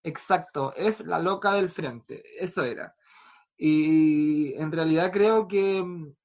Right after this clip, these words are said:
a mí lo que me pasaba mucho cuando leía a la loca y, a-, y, y después, ma-, claro, tú más encima buscas a Lemebel, entrevistas o incluso una foto y te pasa que podís ver en Lemebel a la loca, po.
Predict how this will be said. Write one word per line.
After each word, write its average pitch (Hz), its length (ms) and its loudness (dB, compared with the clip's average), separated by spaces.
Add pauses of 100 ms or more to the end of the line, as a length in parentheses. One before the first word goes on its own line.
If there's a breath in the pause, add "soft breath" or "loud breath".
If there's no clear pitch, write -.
a 156 80 -2
mí 180 80 -2
lo 214 100 4
que 208 80 0
me 208 80 -2
pasaba 185 320 2
mucho 214 280 -4
cuando 220 260 0
leía 214 420 2
a 196 60 2
la 196 120 4
loca 208 540 0
y, 180 240 0
a-, 170 200 -4 (160)
y, 151 440 -6 (140)
y - 40 -2
después, 165 280 -6
ma-, 165 180 -2
claro, 180 360 -4
tú 190 120 -4
más 185 160 0
encima 196 360 -4
buscas 196 340 -2
a 208 100 2
Lemebel, 196 420 -4
entrevistas 170 840 -4 (300 soft breath)
o 147 280 0
incluso 165 280 -4
una 156 200 -2
foto 202 540 -2 (500 soft breath)
y 156 640 2 (440)
te 165 120 -4
pasa 196 300 0
que 202 300 0 (280)
podís 180 360 -4
ver 247 400 0 (180)
en 214 220 0
Lemebel 202 640 -6
a 170 120 -2
la 185 100 2
loca, 160 360 -4
po. - 100 -20